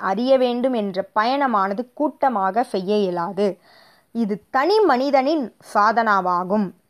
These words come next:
தனி மனிதனால் மட்டுமே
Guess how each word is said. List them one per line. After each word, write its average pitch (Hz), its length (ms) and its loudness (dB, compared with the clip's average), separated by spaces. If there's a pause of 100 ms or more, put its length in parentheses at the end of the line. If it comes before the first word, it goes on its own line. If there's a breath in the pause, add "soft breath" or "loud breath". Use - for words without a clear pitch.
(1900)
தனி 330 300 0
மனிதனால் 285 600 2
மட்டுமே 294 500 2